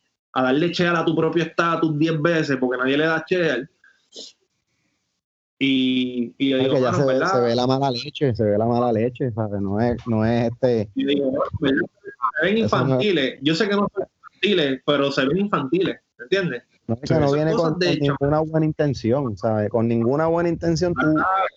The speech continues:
Speaker 2: tú haces o dices eso que, que pasó en aquel entonces. Y no, eh, yo encuentro que es algo que está bien de más.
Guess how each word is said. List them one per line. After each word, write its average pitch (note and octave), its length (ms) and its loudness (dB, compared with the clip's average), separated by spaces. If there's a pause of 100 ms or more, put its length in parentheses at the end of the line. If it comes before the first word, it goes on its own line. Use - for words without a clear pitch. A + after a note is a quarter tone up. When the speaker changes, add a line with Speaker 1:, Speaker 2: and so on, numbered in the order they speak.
Speaker 2:
tú C#3+ 180 -2 (200)
haces E3 480 2
o A#2+ 180 2
dices C3+ 460 0
eso C3+ 180 0
que, B2+ 280 0
que A#2+ 160 2
pasó A#2 260 0
en B2 80 2
aquel A#2 240 2
entonces. A2+ 560 -2 (400)
Y G2+ 380 2 (500)
no, A#2 400 0
eh, C#3 240 0
yo A#2 180 2
encuentro F3+ 320 0
que E3+ 80 2
es F3 60 2
algo E3+ 220 2
que D3+ 80 2
está D#3+ 240 0
bien A#2+ 400 2
de A2 100 2
más. E2 260 -2